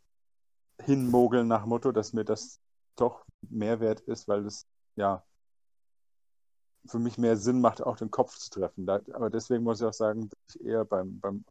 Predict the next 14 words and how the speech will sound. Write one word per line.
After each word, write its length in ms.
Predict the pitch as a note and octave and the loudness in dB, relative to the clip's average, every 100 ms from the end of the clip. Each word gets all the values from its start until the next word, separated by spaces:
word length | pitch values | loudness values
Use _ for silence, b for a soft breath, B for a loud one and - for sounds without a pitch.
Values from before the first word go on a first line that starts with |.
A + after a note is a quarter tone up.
| - - | -20 -10
Huskal, 680 | A2+ - - A2 G#2+ B2 A2 | -8 -8 -4 2 2 2 -2
wo 400 | G#2+ A2 A2 A2+ - - - | -2 0 -2 -4 -10 -16 -6
mehr 280 | A2 A#2 | -4 -2
mit 280 | A2+ A2 - - | -2 -2 -4 -10
bisschen 240 | G#2+ A2+ | -8 -6
abgeschwächteren 960 | A#2+ - - - A2+ A2+ - A2 G#2+ G#2 | -8 -8 -12 -8 -6 -4 -2 0 -2 -6
Schlägen 460 | - A2 A2 A2 | -6 -4 -4 -4
gearbeitet 560 | G2+ E2 A2 C3 A2 - | -2 0 2 0 -4 -6
wird 220 | A#2+ A#2+ | -6 -4
oder 180 | - G#2 | -6 -4
nicht 180 | A2 - | -6 -6
voll 220 | - A2 | -4 -4
durchgezogen 600 | G#2+ A2+ G#2 - A2 G#2+ | -4 -6 -12 -8 -6 -4
wird. 160 | G#2 | -6